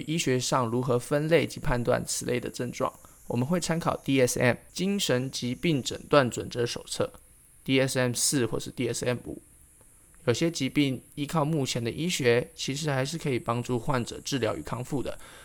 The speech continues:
所以呢，我们也会讨论到这个部分。上述比较偏向学理方面的，那可以算是个启发，让想了解更多的人可以去咨询更专业的人士。但接下来我们节目会介绍跟正在收听的各位比较相关的内容与训练。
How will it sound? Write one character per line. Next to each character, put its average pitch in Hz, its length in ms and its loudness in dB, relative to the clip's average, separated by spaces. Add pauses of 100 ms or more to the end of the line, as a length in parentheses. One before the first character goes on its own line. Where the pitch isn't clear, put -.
(140)
所 - 200 -4
以 127 40 2
呢， 113 160 0
我 113 80 -2
们 107 100 -2
也 113 80 -4
会 120 140 -6
讨 117 140 -6
论 113 140 -6
到 110 120 -6
这 120 140 -6
个 - 100 -16
部 - 160 -12
分。 - 180 -10 (1040)
上 214 260 2
述 208 200 2
比 160 100 -8
较 139 160 4
偏 143 260 4
向 143 200 -2
学 117 240 -2
理 123 140 -4
方 117 200 -6
面 117 220 -4
的， - 180 -8 (360)
那 165 100 -2
可 160 160 -2
以 143 60 2
算 135 200 -2
是 135 120 -4
个 120 100 -2
启 - 280 -6
发， 120 440 2
让 123 220 0
想 - 220 -8
了 113 180 -2
解 123 100 -6
更 131 200 0
多 127 100 -2
的 120 120 -2
人 107 160 -2
可 120 140 -6
以 113 60 -4
去 120 160 -8
咨 - 260 -10
询 - 320 -8
更 135 160 2
专 123 200 0
业 127 100 -2
的 107 80 -4
人 110 180 -6
士。 - 240 -2 (760)
但 151 120 0
接 151 140 2
下 147 140 2
来 127 80 6
我 113 40 4
们 113 200 -2
节 120 180 2
目 139 160 0
会 139 140 -2
介 123 260 -2
绍 117 240 0
跟 120 220 -2
正 120 180 0
在 123 140 -2
收 123 220 2
听 135 140 -4
的 120 100 0
各 123 180 4
位 127 100 2
比 107 100 -6
较 127 160 -2
相 127 240 -4
关 127 160 -2
的 120 80 -2
内 127 200 -2
容 110 180 0
与 - 80 -10
训 135 280 -2
练。 127 160 6